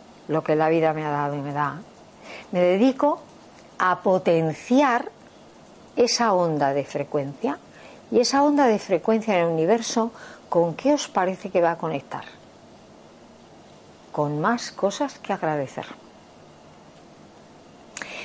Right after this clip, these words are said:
Esto es como si nosotros tuviéramos aquí un aparato de radio y supiéramos, ¿eh? en qué onda, en qué dial, qué número del dial yo conecto con Radio Nacional de España,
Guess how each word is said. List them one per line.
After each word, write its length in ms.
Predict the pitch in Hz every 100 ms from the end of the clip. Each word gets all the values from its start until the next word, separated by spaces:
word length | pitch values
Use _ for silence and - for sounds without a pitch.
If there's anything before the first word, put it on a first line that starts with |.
| -
Esto 220 | 233 -
es 100 | 320
como 200 | 320 277
si 160 | - 226
nosotros 480 | 214 - 269 262 -
tuviéramos 500 | 214 208 202 170 175
aquí 340 | 160 151 156 - -
un 100 | 202
aparato 400 | 208 180 160 165
de 60 |
radio 440 | 170 247 240 262 453 - - - - - - - - - -
y 60 | -
supiéramos, 840 | - 208 254 196 156 160 - - - - - - - - - - - -
¿eh? 320 | 208 254 269 -
en 160 | 208
qué 220 | - 294 302
onda, 420 | 262 226 196 330
en 60 | -
qué 160 | - 185
dial, 640 | 190 208 202 226 320 240
qué 300 | - 160 196
número 440 | 185 196 240 202 170
del 200 | 165 170
dial 400 | 233 226 247 196
yo 160 | 190
conecto 580 | 208 185 165 - 277 359 - - - - - - - - - - - - - -
con 220 | 170 170
Radio 240 | 214 214
Nacional 440 | 180 160 160 147 104
de 60 |
España, 340 | - - -